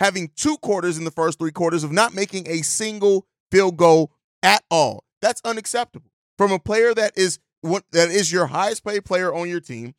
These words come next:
it's unacceptable. And that's not to say that everything's on Zach LaVine in this fault. No, because him and DeMar DeRozan were building brick houses out there.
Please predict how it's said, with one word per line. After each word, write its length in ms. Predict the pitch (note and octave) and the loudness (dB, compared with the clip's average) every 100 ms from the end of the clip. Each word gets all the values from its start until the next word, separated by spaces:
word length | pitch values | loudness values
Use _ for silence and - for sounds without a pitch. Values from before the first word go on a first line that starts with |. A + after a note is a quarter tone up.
| _ - | _ -6
it's 160 | F#3 | -2
unacceptable. 680 | B3 B3+ - C4 - E3 - _ | -2 -2 2 0 0 -14 -20 _
And 100 | - | -2
that's 160 | C#4+ - | -2 -2
not 140 | C4 | -4
to 60 | F#3+ | -4
say 120 | G#3 | -4
that 180 | F#3+ F#3+ E3 | -2 -2 -2
everything's 460 | E3+ F#3 F3+ E3 | -2 -4 -6 -6
on 240 | D3 E3 D3+ | -4 -4 0
Zach 220 | D#3 D#3+ | 0 0
LaVine 260 | D3 D#3+ | -4 -4
in 80 | D#3+ | -6
this 100 | D#3+ | -6
fault. 220 | G3+ G#3+ | -2 0
No, 160 | B3 A3+ | 2 0
because 240 | D#3 F3+ | 0 -6
him 160 | G#3 A#3 | -6 -10
and 160 | B3+ - _ - | -12 -14 _ -8
DeMar 240 | F3+ F#3+ | -4 -4
DeRozan 440 | F#3 F#3+ G3+ F#3 E3 _ | -4 -4 -6 -10 -14 _
were 140 | F3 | -6
building 540 | D#3 D#3+ G#3 A#3 A#3 F3+ | -4 0 0 0 -4 -2
brick 240 | F3 G#3 | 0 0
houses 440 | F#3+ F3+ E3 C#3 A#2+ | 2 0 0 -2 -4
out 220 | G#2 - | -4 -8
there. 180 | - | -18